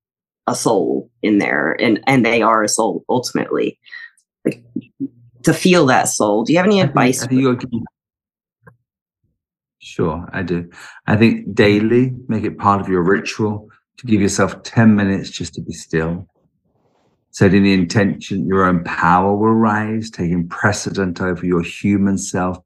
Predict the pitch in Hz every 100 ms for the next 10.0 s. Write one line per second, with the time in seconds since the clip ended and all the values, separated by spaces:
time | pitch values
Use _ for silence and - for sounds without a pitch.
0 | - 90 92 95 98 101 104 104 98 101
1 | - - _ - - _ _ _ 104 107
2 | 107 95 95 92 98 90 - 95 85 92
3 | - 104 104 104 87 104 98 95 95 87
4 | 90 82 87 82 90 87 80 80 - -
5 | 92 92 90 90 90 85 95 101 95 -
6 | 127 127 - - - - 165 151 65 64
7 | - _ _ _ - - - 76 - -
8 | 104 101 98 98 92 92 92 90 95 78
9 | 85 87 85 87 87 90 92 - 85